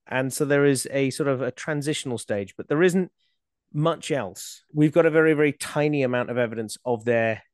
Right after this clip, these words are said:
uh, ancestry before this point. Uh, one of the earliest ichthyosaur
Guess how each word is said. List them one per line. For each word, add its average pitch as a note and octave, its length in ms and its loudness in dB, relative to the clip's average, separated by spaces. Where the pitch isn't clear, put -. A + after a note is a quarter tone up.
uh, A2 200 -4
ancestry A#2+ 540 -4
before G#2+ 400 -2
this G2+ 160 -4
point. - 320 -14
Uh, A2+ 260 0
one D#3+ 280 2
of F3 60 2
the D#3+ 180 4
earliest D3+ 720 2
ichthyosaur A#2 760 0